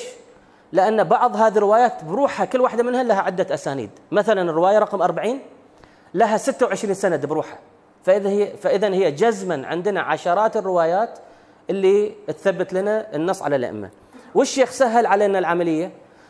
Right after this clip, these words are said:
راح جاب سند سند وبعدين ناقش لنا الرواة وعرض إمارات الوثاقة على كل راوي.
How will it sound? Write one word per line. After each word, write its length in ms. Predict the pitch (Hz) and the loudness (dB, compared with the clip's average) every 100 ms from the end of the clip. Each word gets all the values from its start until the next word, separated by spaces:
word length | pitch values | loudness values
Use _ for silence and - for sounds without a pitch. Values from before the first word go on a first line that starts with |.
| _ - | _ 0
راح 240 | 208 208 | 0 0
جاب 260 | 165 196 - | 2 2 2
سند 300 | 196 220 214 | 0 0 0
سند 320 | 208 233 196 | 0 0 0
وبعدين 380 | 165 156 214 185 | 0 0 0 0
ناقش 400 | 185 185 180 175 | -2 -2 -4 -2
لنا 360 | 190 196 190 | -2 -2 -2
الرواة 360 | 156 151 156 143 147 | -2 -2 -2 -2 -6
وعرض 380 | 135 202 208 180 - - - 160 | -4 0 0 -2 -16 -20 -10 -4
إمارات 420 | 156 160 214 208 | -2 2 2 2
الوثاقة 440 | 180 175 196 202 | -2 2 2 2
على 200 | 156 151 | 0 -2
كل 200 | 143 160 | -2 -2
راوي. 300 | 127 113 95 | -2 -2 -4